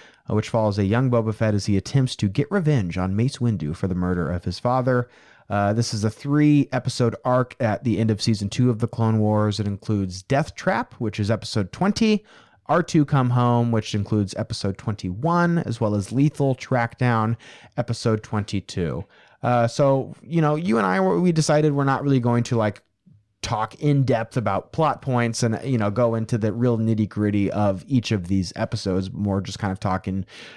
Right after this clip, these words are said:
uh, generalities. But I wanted to know,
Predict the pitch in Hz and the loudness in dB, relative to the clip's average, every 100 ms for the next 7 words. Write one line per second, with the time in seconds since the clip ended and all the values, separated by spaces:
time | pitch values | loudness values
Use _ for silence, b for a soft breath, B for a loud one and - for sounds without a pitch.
0 | B 95 92 90 139 147 120 113 139 113 | B -2 0 2 0 2 2 2 2 2
1 | 95 101 - 123 120 127 156 214 196 - | 0 -2 0 0 2 2 0 -2 -2 0
2 | 127 110 110 98 87 90 | 2 4 2 2 0 -4